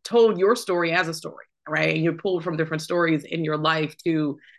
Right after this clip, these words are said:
contextualize that for people so that we understand, like, yeah, we've all had that moment where we felt like shit just was gonna hit the fan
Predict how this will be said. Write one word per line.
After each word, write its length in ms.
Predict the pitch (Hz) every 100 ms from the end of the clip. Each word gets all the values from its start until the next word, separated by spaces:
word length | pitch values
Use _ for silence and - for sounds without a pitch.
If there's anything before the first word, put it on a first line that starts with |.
| _ _ -
contextualize 800 | 180 226 226 240 196 165 156 156
that 220 | 156 -
for 100 | 160
people 240 | 170 160
so 100 | 156
that 140 | 156 151
we 100 | 156
understand, 480 | 156 151 - 208
like, 140 | 165 156
yeah, 100 | 175
we've 160 | 175
all 300 | 165 - 170
had 160 | 170 165
that 180 | 156 156
moment 320 | 160 156 156
where 380 | 160 156 151 147
we 100 | 147
felt 300 | 160 175 165
like 320 | 165 156 151 - -
shit 280 | - 190 170
just 200 | 170 165
was 120 | 156
gonna 120 | 170
hit 160 | 156 170
the 80 | -
fan 460 | 226 220 208 196 185